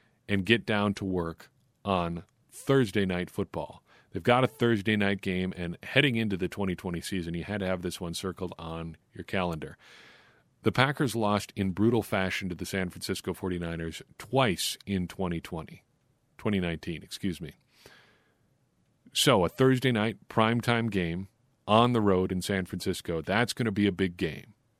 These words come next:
That's gonna be a scary game. You gotta go to San Francisco,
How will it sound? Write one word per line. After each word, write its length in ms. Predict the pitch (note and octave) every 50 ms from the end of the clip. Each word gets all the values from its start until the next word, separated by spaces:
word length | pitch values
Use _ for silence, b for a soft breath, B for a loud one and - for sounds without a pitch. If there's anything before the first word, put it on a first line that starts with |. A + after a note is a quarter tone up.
| _ _ _ _ _ - -
That's 280 | B2 B2 C#3 C3 -
gonna 180 | - C3+ A#2+ A2
be 400 | G2+ A2+ G#2 G2+ G2 F#2+ F2+ - _ -
a 80 | -
scary 420 | - - - D#2+ D#2+ F2 A2+ A2 F#2
game. 340 | F2 E2 - - - E2 - b b b b b b b b
You 80 | - G2
gotta 280 | E2+ A#2 A2+ A#2+ A#2+ G2+
go 140 | G#2+ A2+
to 80 | C3+ C#3
San 260 | - - C3+ B2+ A2
Francisco, 680 | - A#2+ G#2 - A#2 G2+ - - - F2+ E2+ E2+ E2